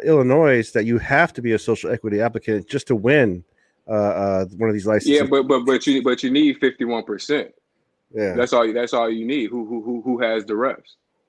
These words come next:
Speaker 2: Somebody's still get, get, get, getting, getting their, uh, pockets greased with, with, with
Speaker 1: Oh,
Speaker 2: something.
Speaker 1: sure.
Speaker 2: They, they're just trying to cover it up. I mean, that, that, that, that people, we needed, we needed social equity so that anybody coulda got, coulda got a license. That, that, that's, that's the whole reason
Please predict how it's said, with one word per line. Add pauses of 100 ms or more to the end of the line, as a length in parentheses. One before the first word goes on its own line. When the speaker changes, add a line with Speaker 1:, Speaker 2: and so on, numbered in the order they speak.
(420)
Speaker 2:
Somebody's
still
get,
get,
get,
getting, (100)
getting
their,
uh, (380)
pockets
greased
with,
with,
with (100)
Speaker 1:
Oh,
Speaker 2:
something.
Speaker 1:
sure.
Speaker 2:
They,
they're
just
trying
to
cover
it
up. (220)
I
mean,
that,
that,
that, (420)
that (280)
people,
we
needed,
we
needed
social
equity
so
that
anybody
coulda
got, (100)
coulda (140)
got
a
license. (480)
That,
that,
that's,
that's
the
whole
reason